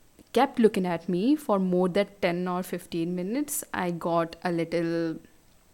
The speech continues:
cautious and I got a little concerned. Uh, but I didn't say anything.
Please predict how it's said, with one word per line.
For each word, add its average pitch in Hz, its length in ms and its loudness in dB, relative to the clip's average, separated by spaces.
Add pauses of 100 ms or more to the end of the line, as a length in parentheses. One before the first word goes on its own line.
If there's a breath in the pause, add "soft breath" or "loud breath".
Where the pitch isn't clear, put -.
(220)
cautious 175 540 -2
and 175 100 -2
I 170 100 -2
got 165 320 -2
a 175 40 0
little 165 300 0
concerned. 190 840 2 (640 loud breath)
Uh, 170 280 0
but 170 180 0
I 170 80 2
didn't 185 240 0
say 175 160 0
anything. 175 480 0